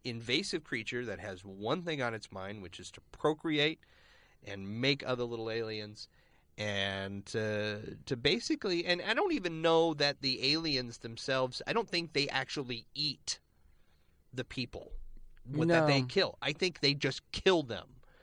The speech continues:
Speaker 1: and then that's that, you know?
Speaker 2: Yeah.
Speaker 1: I think it would be even more gruesome or even more horrifying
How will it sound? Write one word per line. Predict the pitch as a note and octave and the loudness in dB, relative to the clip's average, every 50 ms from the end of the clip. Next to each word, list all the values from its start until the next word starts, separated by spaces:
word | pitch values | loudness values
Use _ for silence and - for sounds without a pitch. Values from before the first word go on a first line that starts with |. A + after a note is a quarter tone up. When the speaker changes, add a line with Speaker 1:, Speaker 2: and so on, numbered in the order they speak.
| - - - _ _ - | -20 -20 -20 _ _ -6
Speaker 1:
and | C#3+ C#3 C#3 | -4 -2 0
then | D3 C#3+ C#3 | 0 2 2
that's | C#3+ C#3 C#3 - - | 2 2 2 0 -2
that, | B2 C#3 C3+ B2+ G2 - - - - | 0 2 2 2 0 -4 -12 -16 -14
you | A#2 A#2 G#2 | -12 -10 -8
know? | G#2 G2+ G#2+ C3+ C#3 | -8 -8 -6 -2 2
Speaker 2:
Yeah. | C3+ C#3 B2+ A#2+ A#2 A2 G#2+ - - - | 4 6 6 6 6 4 0 -4 -4 -2
Speaker 1:
I | D#3 | 0
think | D#3+ G3+ G3+ G#3 | 2 2 2 2
it | A#3 | 0
would | G#3+ E3+ D3 | 0 0 2
be | D#3+ D3 C#3 C3 B2+ B2+ - - - | 2 2 2 0 -4 -10 -16 -8 -4
even | F#3+ A3 G#3+ G#3 F#3 D#3+ | -2 0 2 2 0 0
more | D#3 D#3+ D#3+ E3 F3 F#3 F3 | 0 0 4 4 4 4 2
gruesome | C#3+ C3 C#3 D3+ E3 E3 - - C3 A2 G#2+ F#2+ | 0 -2 0 0 0 0 0 -2 -4 -4 -2 -2
or | - B2+ B2+ | 0 0 0
even | - D3 E3 E3+ E3+ C#3+ B2 | 0 0 0 2 2 2 2
more | A#2+ C3 C3+ C3 B2 | 0 2 2 2 2
horrifying | - - - G#3 B3 F4 - - - - A2 F#2 F2+ - F2+ F#2+ - | 2 0 2 2 2 4 2 0 -2 -4 -6 -6 -6 -8 -10 -10 -10